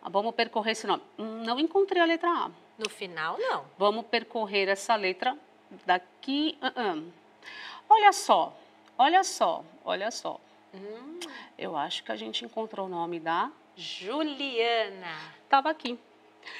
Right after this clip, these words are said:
Speaker 1: Mas quando a gente pensa no nome da Juliana pela primeira letra, a gente encontra o do Joelce e da Joyce.
Speaker 2: Exatamente.
Speaker 1: Então a gente tem que pensar um pouco mais, né?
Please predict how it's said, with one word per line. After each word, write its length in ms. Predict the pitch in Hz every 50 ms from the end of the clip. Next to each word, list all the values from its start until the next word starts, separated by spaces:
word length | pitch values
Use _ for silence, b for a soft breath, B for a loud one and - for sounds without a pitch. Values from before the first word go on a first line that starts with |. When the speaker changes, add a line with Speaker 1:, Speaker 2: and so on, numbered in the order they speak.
| B B B
Speaker 1:
Mas 180 | - 226 226 -
quando 140 | - 285 285
a 60 | 285
gente 220 | 262 277 262 - -
pensa 280 | - 226 220 214 -
no 100 | 214 214 208
nome 180 | 202 196 196
da 100 | 185 190
Juliana 320 | 190 190 190 185 185 185 185
pela 220 | - 190 190 185
primeira 380 | 185 - 175 180 175 170 170 156
letra, 360 | 160 185 220 247 - - 226
a 40 | 214
gente 240 | 240 247 - - 277
encontra 440 | 247 - 202 190 185 190 - 185 185
o 40 |
do 120 | 180 190 208
Joelce 560 | 190 208 214 202 190 196 214 220 214 - -
e 40 | 220
da 180 | 220 247 247
Joyce. 560 | 226 190 190 185 196 220 220 - - - 185 - _ -
Speaker 2:
Exatamente. 800 | 220 208 202 190 - - 151 151 - - 240 285 302 240 185 180
Speaker 1:
Então 160 | - - 196 202
a 60 | 208
gente 280 | 202 220 226 - 240
tem 140 | - - 262
que 100 | 262 285
pensar 400 | 269 - 262 233 226 - - 220
um 80 | 214 220
pouco 340 | - - 220 202 - - 220
mais, 520 | 196 175 170 147 143 - - - - -
né? 280 | - 175 170 180 226 262